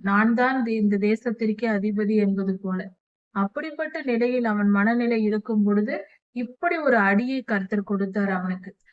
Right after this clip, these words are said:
அவன் துன்மார்க்கன், தீமை நினைத்தான், யூதர்களை எல்லாம் கொல்ல நினைத்தான். இப்படி ஆமான் துக்கப்பட்டு கொண்டு இருக்கும் பொழுது, வாசலில்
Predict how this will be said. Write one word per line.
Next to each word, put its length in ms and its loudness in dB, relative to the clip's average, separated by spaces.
அவன் 260 2
துன்மார்க்கன், 760 0
தீமை 380 -4
நினைத்தான், 520 0
யூதர்களை 500 2
எல்லாம் 400 4
கொல்ல 320 0
நினைத்தான். 560 0
இப்படி 380 2
ஆமான் 500 2
துக்கப்பட்டு 540 -2
கொண்டு 300 2
இருக்கும் 420 2
பொழுது, 340 2
வாசலில் 640 6